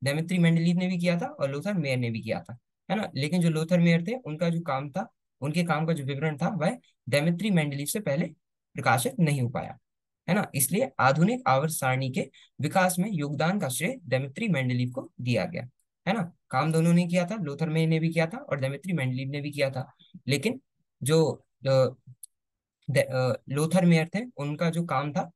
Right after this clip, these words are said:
उसका विवरण पहले प्रकाशित नहीं हो पाया। इसलिए जो आवर्ती, आधुनिक आवर्त सारणी के विकास में जो योगदान का श्रेय है, वह Dmitry Mendeleev को दिया गया है। ठीक है, चलिए। हालांकि आवर्ती संबंधों के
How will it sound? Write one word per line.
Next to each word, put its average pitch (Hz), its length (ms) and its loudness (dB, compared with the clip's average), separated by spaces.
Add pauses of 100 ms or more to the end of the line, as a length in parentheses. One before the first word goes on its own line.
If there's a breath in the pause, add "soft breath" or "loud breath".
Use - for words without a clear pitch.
(200)
उसका 131 240 0
विवरण 151 380 -2
पहले 139 260 0
प्रकाशित 123 640 -4
नहीं 135 200 0
हो 113 80 -2
पाया। - 300 -8 (300)
इसलिए 170 380 0 (320)
जो 147 360 -2 (460)
आवर्ती, 170 500 4 (100)
आधुनिक 160 380 4
आवर्त 147 240 2
सारणी 143 420 -4
के 160 200 -4 (140)
विकास 135 400 4
में 190 220 2
जो 131 120 -2
योगदान 143 420 2
का 147 60 0
श्रेय 139 260 0
है, 220 140 2 (300 soft breath)
वह 220 200 4
Dmitry 135 580 -2 (140)
Mendeleev 131 400 0
को - 240 -6 (160)
दिया 120 240 2
गया 85 160 -6
है। - 120 -8 (500)
ठीक 170 120 4
है, 285 160 0 (1160)
चलिए। 107 280 -6 (760 loud breath)
हालांकि 147 580 0 (160)
आवर्ती 160 420 2
संबंधों 139 500 -2
के 147 180 -12